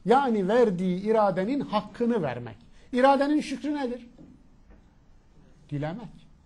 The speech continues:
İradenin şükrü, bir nimetin şükrü kendi cinsindendir.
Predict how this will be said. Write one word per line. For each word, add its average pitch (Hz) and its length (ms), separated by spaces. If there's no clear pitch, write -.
İradenin 151 580
şükrü, 190 420
bir 254 280
nimetin 170 480
şükrü 247 540
kendi 185 420
cinsindendir. 120 800